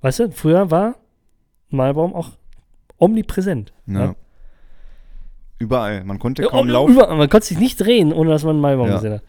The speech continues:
Speaker 2: Der Wald ist voller Maibäumen.
Speaker 1: <laughs>
Speaker 2: Ja, Dominik, ich bin eigentlich, äh, am Ende mit meinen Kräften.
Speaker 1: Ja.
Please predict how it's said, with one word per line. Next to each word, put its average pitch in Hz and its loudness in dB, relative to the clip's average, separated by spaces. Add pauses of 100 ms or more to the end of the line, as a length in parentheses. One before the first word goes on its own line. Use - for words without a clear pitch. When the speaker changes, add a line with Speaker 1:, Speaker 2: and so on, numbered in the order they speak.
Speaker 2:
Der 107 -2
Wald 113 -2
ist 113 -14
voller 117 -2
Maibäumen. 92 -6 (500)
Speaker 1:
<laughs> 269 0 (800)
Speaker 2:
Ja, 123 -8
Dominik, 104 -10
ich 110 -20
bin 127 -10
eigentlich, 127 -10
äh, 123 -8 (400)
am 113 -10
Ende 139 -8
mit 107 -10
meinen 92 -8
Kräften. 95 -16 (460)
Speaker 1:
Ja. 113 -4